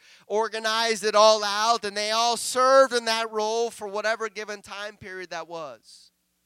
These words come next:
Some say that David wanted praise and worship to be going on twenty-four hours a day.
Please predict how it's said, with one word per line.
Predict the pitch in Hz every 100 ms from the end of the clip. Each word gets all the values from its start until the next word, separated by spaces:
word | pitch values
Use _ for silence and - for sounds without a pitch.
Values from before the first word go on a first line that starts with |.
| _ _ _ _ _ _ _ _ _ _
Some | - 226 262 262
say | - 254 247 262
that | 226 220 214 202
David | 165 214 247 226 226 190
wanted | 220 226 208
praise | _ 220 220 226 196
and | 208 196
worship | 220 - - 160 _
to | 180
be | 170
going | 180 196 190 185
on | 180 180
twenty-four | 180 190 196 190 185 180
hours | 170 175 180 147
a | 151
day. | 151 156 127 110